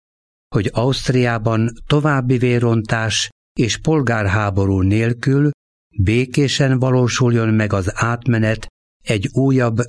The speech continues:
társadalmi rendbe. Ennek ellenére elűzték hazájából. A pápa kívánságára megpróbált visszatérni Magyarországra, hogy helyreállítsa királyságát,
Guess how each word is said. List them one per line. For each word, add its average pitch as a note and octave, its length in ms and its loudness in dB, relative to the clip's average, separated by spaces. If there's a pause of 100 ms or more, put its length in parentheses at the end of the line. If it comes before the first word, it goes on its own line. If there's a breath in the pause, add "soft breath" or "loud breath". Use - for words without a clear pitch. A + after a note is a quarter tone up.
(120)
társadalmi A2+ 720 0
rendbe. F2+ 520 -2 (800)
Ennek D3+ 320 2
ellenére B2 760 0 (280)
elűzték G#2+ 720 0
hazájából. F2+ 1000 -2 (840)
A A2 100 -2
pápa D#3 320 0
kívánságára A#2 1040 0
megpróbált G#2 680 0
visszatérni A2 580 0
Magyarországra, A2 1000 0 (480)
hogy - 180 -4
helyreállítsa G#2+ 800 0
királyságát, G2+ 1040 -2